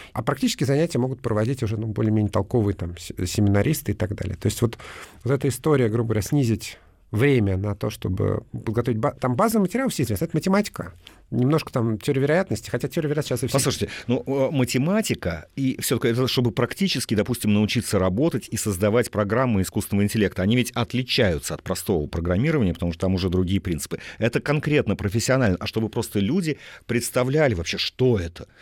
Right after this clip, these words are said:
Speaker 2: Ну, мы же имеем представление, э, мы не умеем лазить в мотор автомобиля, но мы хоть примерно представляем, да, так сказать, принципы его работы.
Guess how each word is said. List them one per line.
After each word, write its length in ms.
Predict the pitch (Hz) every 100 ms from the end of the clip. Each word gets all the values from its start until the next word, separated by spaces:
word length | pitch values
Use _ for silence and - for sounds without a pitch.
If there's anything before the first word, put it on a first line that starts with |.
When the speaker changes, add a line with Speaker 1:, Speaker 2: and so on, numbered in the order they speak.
| -
Speaker 2:
Ну, 60 | 120
мы 100 | 135
же 120 | 120 127
имеем 320 | 180 185 131
представление, 760 | 104 - 101 98 185 147 87 - - - - -
э, 100 | 95 90 92
мы 380 | 107 101 107 123
не 80 |
умеем 240 | 156 147 117
лазить 280 | 131 117 -
в 80 | 135
мотор 380 | 131 - 123
автомобиля, 540 | 101 - 110 135 196 131
но 100 | 110
мы 100 | 120
хоть 220 | - 107
примерно 520 | - 117 120 139 127 104
представляем, 720 | 107 - 95 92 117 131 101
да, 100 | 107
так 100 | 98
сказать, 180 | 107 101
принципы 520 | - 135 139 117 -
его 180 | 113 107
работы. 420 | 139 117 80 -